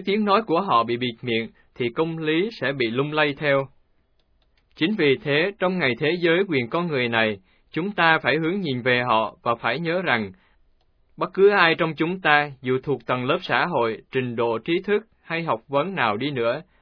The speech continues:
đều có thể trở thành một chiến sĩ bảo vệ nhân quyền.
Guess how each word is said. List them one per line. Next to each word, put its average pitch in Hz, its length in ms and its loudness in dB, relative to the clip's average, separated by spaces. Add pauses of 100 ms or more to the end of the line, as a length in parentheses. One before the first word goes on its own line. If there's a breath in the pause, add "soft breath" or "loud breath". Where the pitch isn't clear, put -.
đều 123 160 2
có 151 200 -2
thể 151 220 0
trở 135 220 0
thành 117 260 -2
một 117 160 -2
chiến 160 240 -6
sĩ 135 220 -2
bảo 135 220 -2
vệ 120 200 -2
nhân 139 300 -6
quyền. 101 240 -2